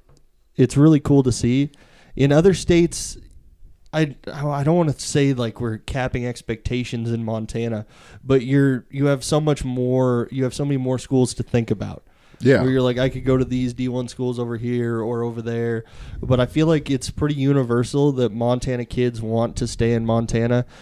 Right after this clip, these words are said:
Speaker 1: and want to play for one of those two programs.
Speaker 2: Oh, a hundred percent. I mean, especially if you're from Bozeman and you grow up watching the Cats play and you, you go to all the games in town. I mean, it's the same thing
Speaker 1: Mm-hmm.
Speaker 2: for,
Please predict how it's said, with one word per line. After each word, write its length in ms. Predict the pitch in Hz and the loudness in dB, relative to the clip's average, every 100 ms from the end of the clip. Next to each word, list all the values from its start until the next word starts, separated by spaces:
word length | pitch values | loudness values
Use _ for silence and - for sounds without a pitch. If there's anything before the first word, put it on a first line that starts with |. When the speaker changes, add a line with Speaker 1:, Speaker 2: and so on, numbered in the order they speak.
| - | -4
Speaker 1:
and 200 | 113 110 | -2 2
want 240 | 110 113 | 2 2
to 80 | - | 0
play 320 | - 113 110 | -2 0 0
for 160 | 107 117 | 0 -2
one 160 | 110 110 | 0 2
of 60 | |
those 180 | 107 110 | 2 0
two 160 | - 110 | 0 0
programs. 600 | - 92 65 64 - - - - | 2 0 -2 -6 -8 -14 -18 -6
Speaker 2:
Oh, 220 | - 98 - | 2 2 2
a 40 | |
hundred 220 | 95 92 | 0 2
percent. 480 | - 80 - 110 101 | 0 -2 2 2 2
I 80 | 87 | 2
mean, 160 | 101 92 | 2 2
especially 460 | - 123 123 104 | 2 2 0 -2
if 100 | 92 | -2
you're 80 | 87 | -4
from 420 | - - 87 90 | -4 0 0 0
Bozeman 520 | 76 82 90 87 85 - _ - _ _ - | 0 -2 0 -2 -4 -8 _ -20 _ _ -4
and 160 | 95 | -2
you 60 | 90 | -2
grow 380 | 76 90 92 90 | 0 2 4 4
up 240 | 90 - | 0 -2
watching 380 | 80 87 - 85 | -2 -2 -2 -6
the 80 | 85 | -6
Cats 360 | - 82 85 | -4 -4 -4
play 600 | - - 90 90 90 87 | -6 -2 2 2 2 0
and 180 | 85 82 | -2 -6
you, 200 | 78 80 - | -8 -10 -10
you 140 | 92 | -10
go 180 | 82 98 | 2 4
to 60 | 95 | 4
all 180 | 87 | 2
the 100 | 87 | 0
games 760 | 76 - 82 82 85 85 - - - | -4 -6 -4 -2 -2 -4 -4 -6 -6
in 240 | 90 90 | -4 -4
town. 400 | 85 82 82 90 | -4 -2 0 0
I 60 | 95 | 0
mean, 180 | 104 104 | 0 0
it's 80 | |
the 60 | - | 0
same 320 | - 123 113 | 0 2 0
thing 240 | 101 107 101 | 0 0 0
Speaker 1:
Mm-hmm. 80 | |
Speaker 2:
for, 240 | 101 95 | 0 0